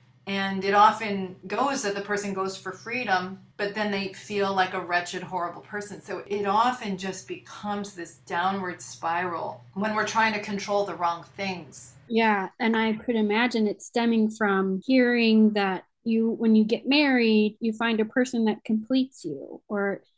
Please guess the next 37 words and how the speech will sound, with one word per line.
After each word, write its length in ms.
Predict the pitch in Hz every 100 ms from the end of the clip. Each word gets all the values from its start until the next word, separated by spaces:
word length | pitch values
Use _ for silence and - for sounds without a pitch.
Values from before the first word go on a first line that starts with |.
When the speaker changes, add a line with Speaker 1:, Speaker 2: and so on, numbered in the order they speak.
| _ _
Speaker 2:
you 320 | - 220 254 277
worry 300 | 277 277 269
about 340 | 262 254 220
their 260 | 262 254 240
needs, 400 | 233 214 214 202
and 100 | 202
then 160 | 202
they're 200 | 208 220
worried 360 | 220 220 220 214
about 280 | 214 202 -
your 280 | 214 226 220
needs. 400 | 208 196 185 190
And 120 | 190
then 200 | 185 185
I 100 | 185
feel 160 | -
like 180 | 190 185 _ _ -
if 180 | 220 214 _ _ - -
Speaker 1:
Yes. 720 | 220 254 269 254 233 214 214 202
Speaker 2:
it 420 | 202 190 - 190
just 160 | 196
kinda 300 | - 202 190 -
adds 300 | 214 208 196
more 380 | 220 220 202 196
and 180 | 196
more 260 | 202 202 196
and 80 | 190
more 220 | 190 190
layers. 680 | 190 220 220 190 185 - - _
Speaker 1:
Yes, 520 | 202 202 196 - -
it's 180 | 185 190
a 60 | 202
meaning 400 | 208 214 220 202
frame 200 | 202 175
that's 220 | 170 -
very 380 | 180 196 202 202
cultural. 800 | - 208 196 - 190 175 175